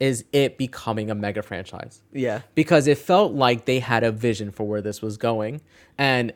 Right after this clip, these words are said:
Speaker 1: th-, part of the, the reason to even use the Animus is that besides finding out where these, you know, artif-, uh, these artifacts were, these items of power were,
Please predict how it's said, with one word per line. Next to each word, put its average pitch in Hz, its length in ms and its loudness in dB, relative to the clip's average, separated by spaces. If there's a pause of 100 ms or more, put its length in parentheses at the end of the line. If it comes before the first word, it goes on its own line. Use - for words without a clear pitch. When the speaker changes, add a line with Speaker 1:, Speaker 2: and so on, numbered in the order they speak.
(520)
Speaker 1:
th-, 107 140 -14
part 160 240 6
of 185 80 -2
the, 175 260 6
the 139 500 2 (840)
reason 160 440 2
to 147 120 -8
even 139 240 -2
use 165 320 0
the 131 120 -2
Animus 117 400 -4
is 120 120 -10
that 120 220 -4 (280)
besides 180 420 2
finding 147 360 0
out 131 280 0
where 120 280 4
these, 110 480 -8 (240)
you 120 100 -6
know, - 380 -10 (160)
artif-, 117 320 0
uh, 117 240 0
these 123 160 -4
artifacts 113 480 -4
were, 107 160 -2
these 107 280 -8
items 107 240 -4
of 107 60 -10
power 107 340 -2
were, 107 380 -4